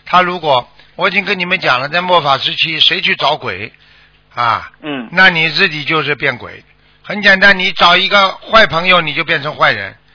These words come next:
Speaker 1: 你找个好人交朋友，
Speaker 2: 嗯。
Speaker 1: 你就变成个好人。你去找那种通灵的人，对吧？你不能满足他的钱这方面欲望，他就给你下杠头，他就给你搞你。
Speaker 2: 是，是，是。
Speaker 1: 啊，上次你没看见啊？我上次在，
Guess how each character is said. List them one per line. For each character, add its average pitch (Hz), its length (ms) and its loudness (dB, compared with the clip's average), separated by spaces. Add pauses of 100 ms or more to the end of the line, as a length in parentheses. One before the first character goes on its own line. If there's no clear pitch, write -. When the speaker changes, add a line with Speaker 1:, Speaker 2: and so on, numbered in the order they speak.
(540)
Speaker 1:
你 180 120 -10
找 214 180 4
个 220 120 2
好 165 240 4
人 190 220 4
交 214 140 4
朋 190 180 2
友， 196 120 -2
Speaker 2:
嗯。 - 20 -6
Speaker 1:
你 180 60 -8
就 185 80 -4
变 180 180 0
成 185 100 -2
个 175 80 0
好 139 220 2
人。 143 240 2 (520)
你 180 80 -10
去 233 160 4
找 190 160 4
那 202 100 -2
种 190 160 -4
通 208 240 -4
灵 190 160 -2
的 190 120 4
人， 160 340 2 (440)
对 165 80 -12
吧？ 190 120 2
你 185 120 -2
不 175 120 -2
能 226 160 0
满 190 180 4
足 196 140 -2
他 202 160 4
的 208 100 0
钱 190 360 -2
这 202 100 2
方 196 180 2
面 185 180 -2
欲 190 140 -8
望， 160 340 2 (640)
他 185 120 0
就 190 100 0
给 180 140 0
你 180 100 -2
下 170 220 4
杠 165 200 0
头， 117 380 -8
他 160 140 -6
就 175 60 -2
给 180 100 0
你 180 100 2
搞 139 240 2
你。 120 260 -8 (300)
Speaker 2:
是， 175 340 2
是， 135 300 0
是。 - 140 -4
Speaker 1:
啊， 147 240 0
上 202 260 4
次 196 100 -6
你 180 120 -6
没 170 120 0
看 180 220 -2
见 170 120 2
啊？ 143 160 2
我 139 120 -6
上 180 180 -2
次 165 120 -10
在， 156 300 0